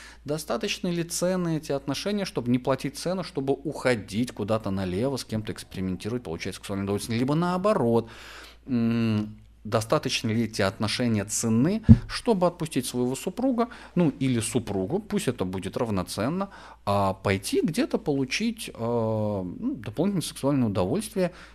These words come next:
коль уж я сам не в состоянии его дать. А у него, э, э, либидозная энергия просто пышет, она такая большая, вот ее невозможно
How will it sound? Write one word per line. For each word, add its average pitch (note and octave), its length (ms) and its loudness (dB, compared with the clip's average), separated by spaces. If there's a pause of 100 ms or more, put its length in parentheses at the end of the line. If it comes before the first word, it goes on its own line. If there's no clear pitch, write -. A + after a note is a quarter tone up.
коль D#3 220 6
уж B2 180 2
я C3 160 2
сам A3+ 280 2
не D3 100 4
в - 40 -2
состоянии C3 640 2
его G#2+ 200 -2
дать. - 340 -6 (880)
А F#2+ 120 0
у G2 60 0
него, A2+ 480 -2 (360)
э, A2+ 140 -4 (160)
э, G#2 320 0
либидозная A2+ 560 4
энергия E3 360 0
просто C#3 320 -2
пышет, - 420 -4
она G2+ 140 -2
такая G#2+ 260 -2
большая, F2+ 600 -2
вот E2 220 -12
ее G2 240 -2 (320)
невозможно C#3 1040 0